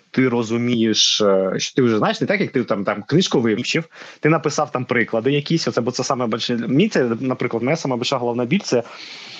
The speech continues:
е, при навчанні, це ж тим, тим паче, я ж сам навчаюсь, бачиш, без курсів, без всякої єресі. Це точно, що я плохо розумію абстракції,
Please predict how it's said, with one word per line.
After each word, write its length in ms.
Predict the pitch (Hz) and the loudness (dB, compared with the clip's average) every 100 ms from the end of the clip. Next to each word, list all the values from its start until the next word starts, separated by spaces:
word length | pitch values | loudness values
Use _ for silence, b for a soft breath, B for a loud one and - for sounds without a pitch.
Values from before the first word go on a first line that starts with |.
| B - | B 0
е, 300 | 120 113 110 | 2 2 2
при 160 | 131 | 0
навчанні, 680 | 131 131 - 180 156 117 104 - | 0 0 -2 0 2 2 0 -4
це 100 | - | -6
ж 100 | 123 | -2
тим, 140 | 107 | -2
тим 160 | - 110 | 0 -2
паче, 220 | 117 113 | -2 -2
я 60 | |
ж 80 | 107 | -2
сам 180 | - 113 | 0 -2
навчаюсь, 420 | 90 - 78 - 120 | -2 -4 -6 -4 0
бачиш, 160 | 110 | 2
без 180 | 92 101 | 0 2
курсів, 320 | 202 226 127 | 2 2 2
без 100 | 107 | 0
всякої 400 | 131 127 110 104 | 0 0 0 0
єресі. 400 | 120 95 87 - - B B B B B B 104 98 | 2 0 -2 -8 -14 B B B B B B -10 -4
Це 120 | 139 | -2
точно, 280 | 202 - 156 | 0 2 2
що 140 | 147 | 0
я 440 | 131 143 160 147 135 | 0 0 2 0 0
плохо 320 | 156 165 135 | 0 0 -2
розумію 320 | 123 135 135 | -2 0 -2
абстракції, 640 | 127 - 101 87 - - | -2 -2 -2 -2 -8 -18